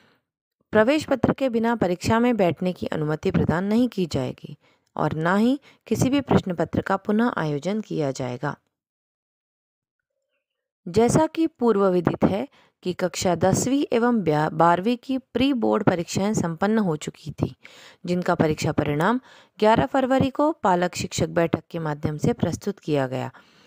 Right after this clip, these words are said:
जिसका उद्देश्य विद्यार्थियों को उनके प्रश्न पत्र लेखन शैली में होने वाली त्रुटियों पर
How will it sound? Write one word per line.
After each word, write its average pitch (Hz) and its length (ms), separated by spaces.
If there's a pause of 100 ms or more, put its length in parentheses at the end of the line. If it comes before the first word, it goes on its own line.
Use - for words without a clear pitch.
(380)
जिसका 185 300
उद्देश्य 233 520
विद्यार्थियों 196 720
को 269 160
उनके 185 320
प्रश्न - 340
पत्र - 380
लेखन 160 400
शैली 165 340
में 214 180
होने 160 340
वाली 151 260
त्रुटियों 139 460
पर 220 260